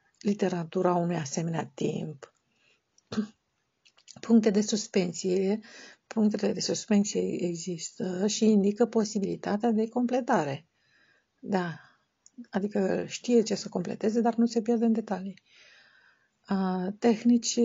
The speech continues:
ce, cau-, explicații cauză-efect, asta e tehnica. Moda are influențe și imediat efecte, precum în poeziile franceze de la aceeași epocă, zice el.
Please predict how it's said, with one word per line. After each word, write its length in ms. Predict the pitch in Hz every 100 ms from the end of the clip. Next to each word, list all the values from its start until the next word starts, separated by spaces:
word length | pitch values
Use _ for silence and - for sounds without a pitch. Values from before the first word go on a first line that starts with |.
| 226 214 214
ce, 260 | 202 175 _ _ _
cau-, 360 | - 247 247 226
explicații 640 | 226 - 208 214 233 226
cauză-efect, 760 | 220 233 226 214 208 208 - -
asta 320 | 175 - 190
e 100 | 175
tehnica. 640 | - 175 185 175 202 226 247 _ _ _ _ - - _ -
Moda 540 | 226 226 190 190 190
are 160 | 202 202
influențe 580 | 202 185 208 208 208
și 240 | 190 - 202
imediat 680 | 214 214 196 202 196 - -
efecte, 640 | 190 190 196 180 - - _ - - - -
precum 320 | - 202 -
în 100 | 214
poeziile 460 | 202 196 196 208 214
franceze 540 | 208 202 190 202 202
de 480 | 190 190 185 180 180
la 240 | 175 175 170
aceeași 520 | 170 - 190 180 -
epocă, 640 | - 196 - 160 - 143 - _ _ _ _ _ _ _ _
zice 320 | 190 208 -
el. 320 | 175 170 165